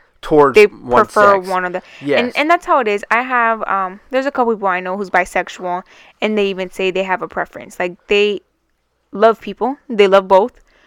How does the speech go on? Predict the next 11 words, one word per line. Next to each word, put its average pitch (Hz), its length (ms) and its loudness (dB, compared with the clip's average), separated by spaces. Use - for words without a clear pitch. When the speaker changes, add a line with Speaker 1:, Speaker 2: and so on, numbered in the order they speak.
Speaker 2:
but 202 160 0
they 208 140 -2
have 202 180 -4
a 185 80 -8
preference 185 640 -10
over 180 240 -4
one 170 240 -12
sex - 240 -16
over 151 120 -14
the 95 140 -14
other. 220 260 -14